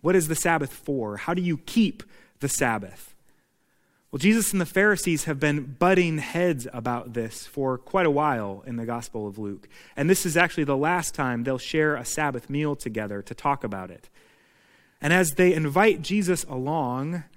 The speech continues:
for this Sabbath meal, they're keeping a close eye on him.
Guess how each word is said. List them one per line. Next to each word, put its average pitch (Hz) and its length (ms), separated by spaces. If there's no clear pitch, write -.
for 156 200
this 156 160
Sabbath 156 440
meal, 131 240
they're 127 140
keeping 160 380
a 120 40
close 143 460
eye 120 260
on 95 180
him. 92 280